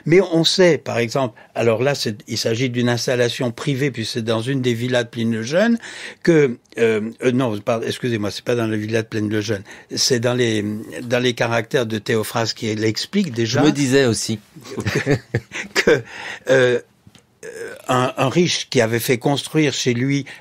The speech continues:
Speaker 1: une salle pour l'entraînement à la boxe et une salle pour la, l'entraînement à la lutte, les prête, euh, pour des conférences mondaines, et, euh, il se débrouille toujours pour arriver le dernier, pour que tout le monde dise, voilà le propriétaire.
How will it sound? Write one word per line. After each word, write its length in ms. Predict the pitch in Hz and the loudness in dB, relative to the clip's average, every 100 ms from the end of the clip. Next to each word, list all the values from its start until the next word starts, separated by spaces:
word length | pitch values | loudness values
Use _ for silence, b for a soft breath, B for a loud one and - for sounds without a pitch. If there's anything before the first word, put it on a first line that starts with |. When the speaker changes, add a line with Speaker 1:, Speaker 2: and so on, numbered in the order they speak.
| B _ | B _
Speaker 1:
une 180 | 170 165 | 0 2
salle 300 | - 151 135 | 0 -2 0
pour 100 | 127 | -2
l'entraînement 520 | 127 - 131 131 127 | 0 -2 -2 0 0
à 60 | |
la 120 | 123 123 | 0 0
boxe 420 | 135 120 - - B B _ | 0 0 -6 -10 B B _
et 280 | 175 139 123 _ | 2 4 -2 _
une 280 | 131 127 113 | 0 0 2
salle 360 | - 143 127 113 | 0 2 0 -2
pour 180 | 110 | -2
la, 180 | 107 104 | 0 0
l'entraînement 520 | 107 107 - 110 113 | 0 -4 -2 -2 -2
à 100 | 104 | -4
la 160 | 104 101 | -4 -4
lutte, 420 | 120 180 220 - B B B | 0 0 0 -4 B B B
les 200 | 120 117 | 2 2
prête, 640 | 117 - 202 202 _ - - b b b b _ | 0 0 0 0 _ -12 -12 b b b b _
euh, 280 | 113 107 104 - | 0 2 0 -2
pour 160 | 143 | 0
des 140 | 131 123 | 2 2
conférences 600 | 135 117 123 113 127 - | 0 0 0 0 0 0
mondaines, 640 | 123 113 113 165 220 202 B B B _ - | 0 2 0 2 4 2 B B B _ 0
et, 340 | 139 131 120 - | 2 2 0 -6
euh, 160 | 104 107 - | -6 -6 -2
il 180 | 123 110 | -2 0
se 40 | |
débrouille 320 | 117 110 135 | -4 -2 -4
toujours 340 | 120 120 110 175 | -2 -2 2 2
pour 160 | 117 | 2
arriver 480 | 107 113 123 117 135 | 0 0 0 2 0
le 60 | 123 | 2
dernier, 560 | 107 104 110 135 185 B B B | 0 0 0 0 0 B B B
pour 180 | 127 107 | -2 0
que 100 | 117 | -2
tout 200 | 113 143 | -2 -2
le 60 | |
monde 260 | 127 120 113 | 0 -2 -2
dise, 360 | 131 185 165 117 b b _ _ _ - - | -2 0 -2 -8 b b _ _ _ -16 -6
voilà 300 | 117 110 123 | -4 0 0
le 80 | |
propriétaire. 920 | 123 120 110 127 110 101 - 104 - | -2 -8 -6 -4 -4 -6 -8 -14 -14